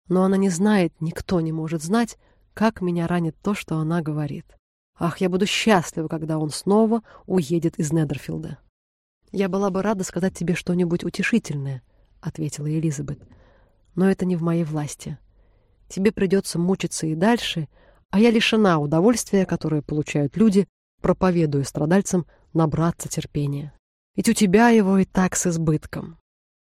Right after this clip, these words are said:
И вот мистер Бингли приехал. Миссис Беннет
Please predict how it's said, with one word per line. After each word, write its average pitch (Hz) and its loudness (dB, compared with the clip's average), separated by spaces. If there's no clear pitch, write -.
И 175 2
вот 247 2
мистер 180 -2
Бингли 175 2
приехал. 151 -4
Миссис 160 4
Беннет 233 2